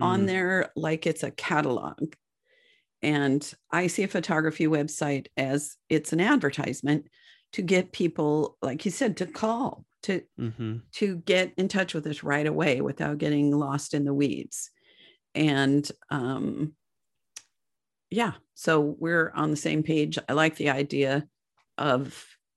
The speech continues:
Speaker 1: if you have a couple specialties, keeping active, keeping things in the forefront. So, like, right now,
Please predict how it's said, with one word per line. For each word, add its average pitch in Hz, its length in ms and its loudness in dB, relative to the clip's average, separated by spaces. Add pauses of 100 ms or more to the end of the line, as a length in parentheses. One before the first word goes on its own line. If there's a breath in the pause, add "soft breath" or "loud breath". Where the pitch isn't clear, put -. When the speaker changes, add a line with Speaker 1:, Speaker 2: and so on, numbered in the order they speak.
(100)
Speaker 1:
if 196 280 0
you 156 300 4
have 151 280 2
a 143 60 0
couple 143 320 -2
specialties, 139 800 -4
keeping 147 640 0
active, 143 420 -2
keeping 143 400 -2
things 139 380 -2 (400 soft breath)
in 139 140 2
the 139 80 2
forefront. 151 600 0
So, 131 280 -2
like, 131 280 -2
right 131 260 -2
now, 131 500 0